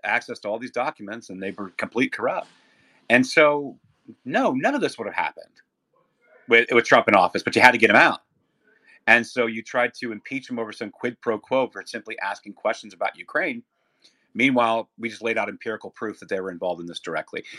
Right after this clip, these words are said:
I hope that answers your question, 'cause again, that, that's ultimately, I think, the answer. It's, this is why it's going on. It's the same reason that Boris Johnson killed any kind of peace talks. They,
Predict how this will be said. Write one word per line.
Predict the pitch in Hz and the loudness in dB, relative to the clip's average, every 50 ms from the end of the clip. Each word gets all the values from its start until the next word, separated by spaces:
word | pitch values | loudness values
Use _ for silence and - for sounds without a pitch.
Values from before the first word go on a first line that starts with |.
| - - | -10 -2
I | - 107 | 2 4
hope | 175 208 | 4 6
that | - 175 | 6 6
answers | 165 165 - 123 104 | 6 4 2 -4 -8
your | 107 98 | -10 -6
question, | - - 185 214 214 - - 117 98 98 - _ _ _ _ _ _ _ _ | 0 2 2 2 2 0 -6 -12 -12 -12 -16 _ _ _ _ _ _ _ _
'cause | - 113 | -20 -10
again, | 107 123 165 151 117 | -6 -6 -4 -4 -6
that, | 107 104 _ _ | -8 -12 _ _
that's | - 110 113 - - - - _ - | -8 -8 -8 -8 -12 -20 -18 _ -10
ultimately, | 117 135 - 131 123 110 - 104 | -10 -10 -10 -10 -12 -10 -10 -10
I | 104 101 | -10 -8
think, | - 127 110 | -10 -12 -12
the | - 104 143 | -10 -10 -8
answer. | 220 240 - - - - | -8 -10 -12 -14 -20 -20
It's, | - - - - - - - _ _ _ _ _ | -20 -20 -20 -20 -20 -20 -20 _ _ _ _ _
this | - 104 - | -12 -12 -10
is | 120 - | -10 -4
why | - 117 120 123 | 0 2 4 4
it's | 113 - | 2 0
going | - 127 123 135 | -4 -6 -4 -2
on. | 175 202 139 82 - _ _ _ _ | -2 -2 -4 -6 -10 _ _ _ _
It's | _ - | _ -20
the | - - | -8 -4
same | - 147 151 117 | -2 -2 -2 -2
reason | 101 117 175 175 - 117 | -2 -4 -4 -4 -6 -10
that | 101 - | -10 -8
Boris | - 113 123 131 - - | -6 -4 -4 -4 -4 -6
Johnson | - 101 113 127 170 196 - - 120 135 151 - _ _ _ _ _ _ - | -8 -4 -2 -2 -2 -2 -4 -8 -10 -10 -10 -14 _ _ _ _ _ _ -8
killed | - 131 127 131 143 139 | -2 0 0 0 0 -2
any | 151 156 156 | -4 -2 0
kind | - 160 175 | 0 0 0
of | - | -2
peace | - 202 233 - | -6 -10 -12 -8
talks. | - - 98 80 - - | -6 -6 -6 -6 -6 -8
They, | 113 117 135 | -10 -10 -8